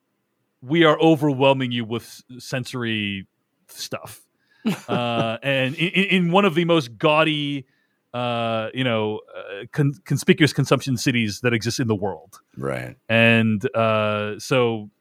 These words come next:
Speaker 1: to, to the extent that, uh, any of the songs that he sang were socially conscious, it's hard to take it too seriously
Speaker 2: <laughs> He doesn't start
Speaker 1: when you're in the
Speaker 2: with,
Speaker 1: Sphere.
Speaker 2: "This is for the people of South Africa."
Speaker 1: Mm.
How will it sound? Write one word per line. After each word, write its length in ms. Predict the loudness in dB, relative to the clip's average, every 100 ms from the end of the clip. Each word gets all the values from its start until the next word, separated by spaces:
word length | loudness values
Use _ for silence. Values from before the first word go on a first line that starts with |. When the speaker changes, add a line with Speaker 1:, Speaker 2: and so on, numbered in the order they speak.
| _
Speaker 1:
to, 100 | -10
to 140 | -2
the 60 | 0
extent 280 | 2 4 4
that, 260 | 4 0 0
uh, 320 | 0 2 0
any 200 | 0 2
of 100 | 2
the 80 | 2
songs 260 | 0 0 0
that 80 | -4
he 40 |
sang 200 | -4 -4
were 100 | -4
socially 320 | -4 -4 -4 -4
conscious, 300 | -4 -4 -4
it's 100 | 0
hard 200 | 0 0
to 60 |
take 160 | -2 -4
it 80 | -8 _ -2
too 100 | -2
seriously 380 | 0 0 0
Speaker 2:
<laughs> 20 | -2
He 20 |
doesn't 280 | -2 -4 -8
start 320 | -4 -2 0
Speaker 1:
when 80 | 0
you're 80 |
in 40 | 0
the 80 | -2
Speaker 2:
with, 40 |
Speaker 1:
Sphere. 140 | -6 -12 _ 0
Speaker 2:
"This 180 | 0 0
is 80 | 4
for 160 | 4
the 140 | 6 2
people 420 | 6 6 8 4
of 80 | 6
South 220 | 4 4
Africa." 600 | 4 4 0 2 2 0 _ _
Speaker 1:
Mm. 380 | -8 -6 -6 -8